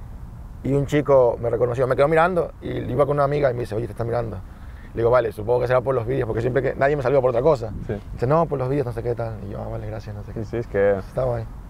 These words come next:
Speaker 2: no muchos vídeos, pero bastante
Speaker 1: Sí.
Speaker 2: impacto tuviste
Speaker 1: Mm,
Speaker 2: ahí.
Speaker 1: sí,
Speaker 2: Bueno,
Speaker 1: me
Speaker 2: sigues
Speaker 1: imagino.
Speaker 2: teniendo porque estás en, en stand-by, ¿no?
Speaker 1: <laughs> Sí.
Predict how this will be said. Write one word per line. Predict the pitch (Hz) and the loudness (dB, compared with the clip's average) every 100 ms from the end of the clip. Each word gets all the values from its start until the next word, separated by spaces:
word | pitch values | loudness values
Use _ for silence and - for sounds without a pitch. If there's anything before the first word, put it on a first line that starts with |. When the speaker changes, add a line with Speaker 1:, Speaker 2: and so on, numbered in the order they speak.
| - - | -10 0
Speaker 2:
no | 127 143 | 4 4
muchos | 160 143 | 4 4
vídeos, | 127 147 170 - | 4 4 4 4
pero | 127 113 | 4 6
bastante | 110 - 127 120 | 4 2 -2 0
Speaker 1:
Sí. | |
Speaker 2:
impacto | 117 117 107 107 104 | 2 2 2 -2 -2
tuviste | 104 107 - | -2 -4 -2
Speaker 1:
Mm, | 101 | 0
Speaker 2:
ahí. | 101 98 98 - - | 0 -2 -6 -12 -6
Speaker 1:
sí, | 123 | -2
Speaker 2:
Bueno, | 120 | 0
Speaker 1:
me | 104 | 0
Speaker 2:
sigues | 131 139 | 2 2
Speaker 1:
imagino. | 117 | 2
Speaker 2:
teniendo | 127 135 151 | 0 0 0
porque | 123 107 101 101 | 2 0 0 -2
estás | - 110 - | 2 0 2
en, | 104 101 95 - - | -2 -2 -6 -6 -2
en | 110 | 0
stand-by, | 110 120 113 113 104 | 2 2 4 4 2
¿no? | 107 | 0
Speaker 1:
<laughs> | - 143 - | 0 -2 -2
Sí. | 113 110 | -4 -4